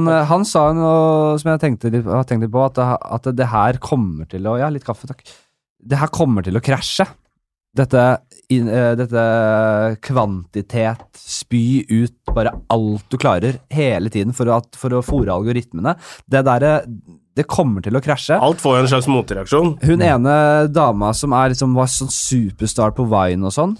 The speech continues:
Speaker 1: som
Speaker 3: Mm.
Speaker 1: er bare, var på lista over de hundre mest innflytelsesrike menneskene i verden og sånn, hun har bare merket at det nå går det nedover, nå går
Speaker 2: Ja,
Speaker 1: det
Speaker 2: ok, så det har
Speaker 1: nedover.
Speaker 2: begynt å skje.
Speaker 1: Ja, det har begynt
Speaker 2: Mm.
Speaker 1: å skje. Eh, det kommer til å, jeg tror, og jeg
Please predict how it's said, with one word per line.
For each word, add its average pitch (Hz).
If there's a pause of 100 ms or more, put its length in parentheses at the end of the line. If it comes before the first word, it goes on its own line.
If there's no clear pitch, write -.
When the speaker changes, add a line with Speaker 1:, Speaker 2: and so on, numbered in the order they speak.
(140)
Speaker 1:
som 131
Speaker 3:
Mm. 117
Speaker 1:
er 120
bare, 117
var 120
på 135
lista 127
over 98
de 113
hundre 120
mest 101
innflytelsesrike 92
menneskene 104
i 107
verden 92
og 98
sånn, 139
hun 139
har 143
bare 131
merket 117
at 101
det 127
nå 120
går 101
det 110
nedover, 95
nå 123
går 104
Speaker 2:
Ja, 165
Speaker 1:
det 151
Speaker 2:
ok, -
så 156
det -
har 165
Speaker 1:
nedover. 208
Speaker 2:
begynt 135
å 151
skje. 160
Speaker 1:
Ja, 113
det 107
har 135
begynt 123
Speaker 2:
Mm. -
Speaker 1:
å 135
skje. 170 (300)
Eh, 143
det 156
kommer 123
til 110
å, 127
jeg 147
tror, 147
og -
jeg 147